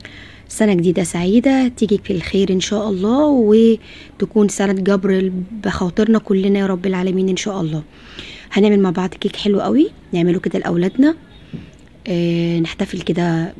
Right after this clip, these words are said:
بسنة جديدة سعيدة ونعملها ونفرحهم بيها. هنعمل كيك اقتصادي،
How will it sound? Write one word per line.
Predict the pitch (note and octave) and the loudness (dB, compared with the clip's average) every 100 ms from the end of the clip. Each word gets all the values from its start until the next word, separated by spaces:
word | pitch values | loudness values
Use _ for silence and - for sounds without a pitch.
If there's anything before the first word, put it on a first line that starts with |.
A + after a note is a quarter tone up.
| F3+ | -8
بسنة | - E3+ E3 | -4 0 0
جديدة | E3 F#3 A#3+ B3+ | 2 2 2 0
سعيدة | B3 G#3 E3 A3+ C#4+ F4+ - - - - - | -2 -6 0 2 2 -2 -8 -20 -20 -14 -2
ونعملها | F3+ F#3 F#3+ G3 G#3+ - G3+ F3+ E3+ E3+ F3 F3+ F3+ F3+ G3 F#3+ F#3+ G3 F#3+ G3 G3 | 4 6 8 6 2 -2 -6 -4 -2 -4 -4 -4 -6 -4 -2 0 0 0 -2 -4 -4
ونفرحهم | - F#3+ - F#3 F#3 F#3 E3+ | -2 -2 0 -2 -2 -2 -2
بيها. | E3 - | -4 -8
هنعمل | G#3+ E3+ D#3+ E3+ | -4 2 4 2
كيك | D#3+ E3+ E3 - | 2 -2 -2 -8
اقتصادي، | - - F3 F#3 A3 C#4+ | -12 -8 -2 2 4 4